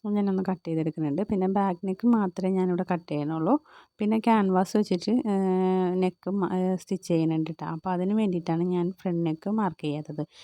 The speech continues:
പിന്നെ അടിയിലെ ഭാഗത്ത് നിന്ന് ഇതുപോലെ ഒരു മൂന്ന് ഇഞ്ച് നീക്കിയിട്ട് ഇങ്ങനെ ഒന്ന്, ഏ, ഷേപ്പ് ചെയ്ത് വെച്ചേക്കാം കേട്ടോ.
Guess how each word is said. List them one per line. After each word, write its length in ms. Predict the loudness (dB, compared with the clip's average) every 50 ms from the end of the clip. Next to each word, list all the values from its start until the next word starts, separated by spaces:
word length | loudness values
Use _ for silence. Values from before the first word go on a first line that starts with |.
| -20 _
പിന്നെ 240 | _ -4 -2 0 0
അടിയിലെ 380 | 0 0 0 0 2 0 0 2
ഭാഗത്ത് 360 | 2 0 0 0 -2 -2 -2 0
നിന്ന് 260 | 0 0 0 0 0
ഇതുപോലെ 420 | -2 -2 -4 -4 -2 -2 0 0
ഒരു 160 | 0 2 2 4
മൂന്ന് 360 | 4 4 4 4 4 4 4
ഇഞ്ച് 260 | 4 4 2 2 2 2
നീക്കിയിട്ട് 360 | 2 0 0 0 -2 -2 -2 -2
ഇങ്ങനെ 260 | 0 0 2 2 2
ഒന്ന്, 200 | 2 4 4 4 2 2 0
ഏ, 140 | -2 -2 -2
ഷേപ്പ് 380 | 0 0 0 0 0 0 -2
ചെയ്ത് 200 | -2 -2 0 0
വെച്ചേക്കാം 420 | 0 -2 -2 -2 -4 -4 -4 -4 -4
കേട്ടോ. 180 | -2 -2 -2